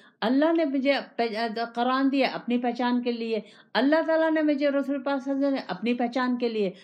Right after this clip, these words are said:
میں کیا کر رہی ہوں؟ دنیا کما رہی ہوں۔ میں ماں باپ کی خدمت کر رہی ہوں، میں شوہر کی خدمت کر رہی ہوں، میں بچوں کو پال رہی ہوں، میں یہ کر رہی ہوں، میں یہ کر رہی ہوں۔ یہ اللہ تعالیٰ کوئی نہیں پوچھے گا۔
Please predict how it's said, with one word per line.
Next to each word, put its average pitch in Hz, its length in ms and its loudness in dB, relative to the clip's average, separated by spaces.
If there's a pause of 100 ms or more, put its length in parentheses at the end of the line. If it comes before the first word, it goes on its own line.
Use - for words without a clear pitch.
(140)
میں 240 240 2
کیا 302 200 4
کر 294 120 2
رہی 302 220 4
ہوں؟ 359 80 2 (400)
دنیا 220 400 0
کما 151 340 -4
رہی 151 140 -4
ہوں۔ 160 100 -10 (1700)
میں 254 140 2
ماں 247 200 4
باپ 262 280 0
کی 277 80 0
خدمت 262 440 -2
کر 262 120 -2
رہی 254 140 -2
ہوں، 262 180 0
میں 262 160 0
شوہر 247 340 0
کی 262 160 -4
خدمت 254 420 -4
کر 247 160 0
رہی 247 120 0
ہوں، 254 120 0
میں 247 140 0
بچوں 226 380 -2
کو 254 120 -2
پال 240 320 -2
رہی 247 80 2
ہوں، 254 120 0
میں 247 120 0
یہ 233 160 -2
کر 240 160 -2
رہی 233 100 -4
ہوں، 226 80 -6
میں 202 80 -4
یہ 180 60 -4
کر 170 140 -4
رہی - 80 -12
ہوں۔ - 120 -20 (720)
یہ 320 220 4
اللہ 285 220 0 (100)
تعالیٰ 262 320 0
کوئی 311 480 2
نہیں 269 160 4
پوچھے 175 500 -4
گا۔ 139 100 -8